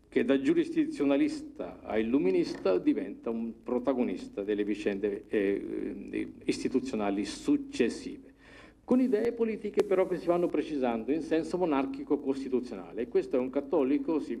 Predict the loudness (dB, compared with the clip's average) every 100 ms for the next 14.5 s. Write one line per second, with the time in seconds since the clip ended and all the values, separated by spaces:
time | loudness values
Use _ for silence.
0 | -4 -6 -6 -10 -8 -4 -4 2 2 2
1 | 0 -8 -8 -10 -8 -8 -6 -2 -2 2
2 | 2 2 -4 -10 -18 0 2 2 2 -2
3 | 0 0 0 0 0 2 0 2 0 0
4 | -2 -6 -6 0 0 0 -4 -4 -4 -4
5 | -4 -6 -4 -2 -2 -4 -6 -2 0 2
6 | 2 4 2 2 -6 -14 -16 -12 0 2
7 | 2 -2 0 2 2 0 -2 -4 -2 0
8 | 0 0 -2 -2 -4 -4 -4 -4 -2 -2
9 | 0 0 0 0 -2 -2 -2 0 2 -2
10 | -6 -6 -2 2 2 2 -4 -8 -6 -4
11 | -4 -6 -6 2 4 4 0 -4 -4 -2
12 | 2 2 2 -2 -6 -18 -20 -18 -2 2
13 | 4 4 0 -2 -8 -4 2 4 6 6
14 | 4 2 2 2 0